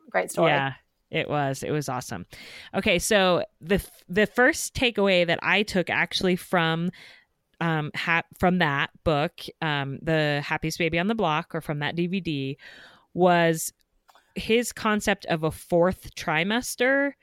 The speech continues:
Speaker 2: which he talks about how the first three months of a baby's life, kind of think of it as your fourth trimester,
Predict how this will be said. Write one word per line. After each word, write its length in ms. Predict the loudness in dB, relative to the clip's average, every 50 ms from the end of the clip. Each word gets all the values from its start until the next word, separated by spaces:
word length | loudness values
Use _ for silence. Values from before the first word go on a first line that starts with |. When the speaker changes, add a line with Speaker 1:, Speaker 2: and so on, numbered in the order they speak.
| _ -20 -20 -20 -20 -20 -20 _ _
Speaker 2:
which 380 | 2 4 4 4 4 2 -2 -2
he 120 | 0 0
talks 320 | 0 0 0 0 0 0 -2
about 300 | 0 2 2 0 0 0
how 420 | -2 0 0 0 0 0 -2 -2
the 120 | -2 -4
first 420 | -4 0 2 2 2 2 0 -4 -4
three 220 | -2 0 0 2
months 400 | 2 0 0 -2 -2 -4 -6 -6
of 160 | -6 -4 -4
a 80 | -2 -2
baby's 440 | 0 0 -2 0 -2 -4 -4 -4 -2
life, 400 | -2 0 0 0 0 -2 -4 -8 -6
kind 200 | -2 -2 0 0
of 80 | -2
think 240 | -2 -4 -4 -4 -2
of 80 | 0 0
it 140 | 0 2
as 180 | 0 -2 -2 -2
your 100 | -4 -6
fourth 440 | -6 -4 -2 -2 -2 -2 -2 -6 -8
trimester, 800 | -6 -4 -2 -2 0 0 0 -2 -2 -2 0 2 2 2 2 0